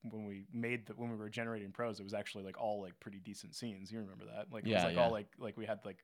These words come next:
Speaker 1: her with, like, the little girl, and then we had, like, a little girl arc and stuff.
Speaker 2: Yeah.
Speaker 1: So that's, like, obviously that one will work. For We Speak, I don't think so. That was just, like, trying to figure out,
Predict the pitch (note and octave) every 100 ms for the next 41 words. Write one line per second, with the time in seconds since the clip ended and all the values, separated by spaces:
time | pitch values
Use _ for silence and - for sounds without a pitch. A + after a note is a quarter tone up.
0 | - A2+ G#2+ G2+ - F#2+ G2+ G2+ F#2+ G#2
1 | G#2 G#2 G2+ F#2+ G2 G2+ G2+ G2+ G2+ F#2+
2 | F#2+ G2+ G#2+ G#2+ A2 A2+ - G#2 - -
3 | - - G2+ F#2 D3 D3 C#3+ B2 B2 C3+
4 | B2 A#2 G#2+ A#2+ G2+ F#2 F#2+ - C3+ D3
5 | C#3+ B2+ A2+ G#2 F#2+ - G2 - G2 G#2
6 | A2+ G#2 - - G#2+ G#2+ - G#2+ G#2 -
7 | A2+ A2+ A#2